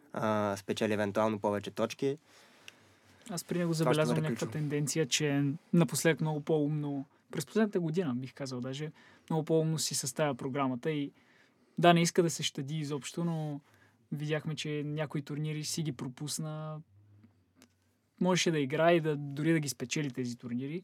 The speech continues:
Speaker 2: но той реши да си ги пропусне, да се възстанови напълно и след това да се завърне по-силен. Така че
Speaker 1: Реално
Speaker 2: аз
Speaker 1: ги
Speaker 2: мисля,
Speaker 1: пропусна
Speaker 2: че
Speaker 1: предимно след спечелен турнир.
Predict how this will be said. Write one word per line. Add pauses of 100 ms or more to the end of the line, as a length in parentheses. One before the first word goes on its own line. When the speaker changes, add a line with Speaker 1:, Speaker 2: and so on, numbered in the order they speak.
(200)
Speaker 2:
но
той
реши
да
си
ги
пропусне,
да
се
възстанови
напълно
и (300)
след
това
да
се
завърне
по-силен.
Така
че
Speaker 1:
Реално
Speaker 2:
аз
Speaker 1:
ги
Speaker 2:
мисля,
Speaker 1:
пропусна
Speaker 2:
че
Speaker 1:
предимно
след
спечелен
турнир.